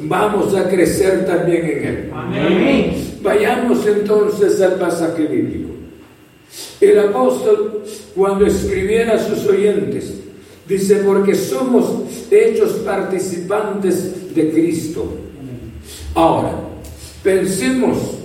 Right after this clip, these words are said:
Speaker 1: para ser participante de Cristo.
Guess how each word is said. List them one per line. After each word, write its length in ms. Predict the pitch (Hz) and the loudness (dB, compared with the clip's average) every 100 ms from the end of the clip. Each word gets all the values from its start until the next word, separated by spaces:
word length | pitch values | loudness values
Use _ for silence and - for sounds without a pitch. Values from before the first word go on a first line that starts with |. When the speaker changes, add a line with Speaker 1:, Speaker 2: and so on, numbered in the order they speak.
| - - - - - | -16 -20 -20 -20 -8
Speaker 1:
para 280 | - 196 190 | 0 2 2
ser 420 | - 226 233 233 | 2 0 2 2
participante 1300 | 214 202 - 196 - 180 170 214 220 208 196 208 - | 2 2 2 0 -2 -2 0 2 2 0 2 2 2
de 200 | 175 170 | 2 0
Cristo. 560 | - 175 160 - - - | 0 -2 -2 -4 -8 -10